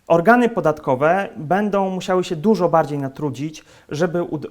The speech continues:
żeby utrudnić przedsiębiorcy skorzystanie ze stawki zero procent. Także część ze zmian,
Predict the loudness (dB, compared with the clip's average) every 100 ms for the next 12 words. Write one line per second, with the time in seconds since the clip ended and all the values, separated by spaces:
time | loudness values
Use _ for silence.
0 | -10 -4 -4 -4 -10 -2 0 0 -6 -12
1 | -10 -8 -2 -2 -2 -8 -8 -8 -10 -10
2 | -6 -6 -6 -8 -12 -14 -12 -12 -12 -12
3 | -14 -14 -20 _ _ _ _ _ -20 -20
4 | -6 -2 0 0 -2 -4 -2 0 0 -2
5 | -4 0 0 0 -2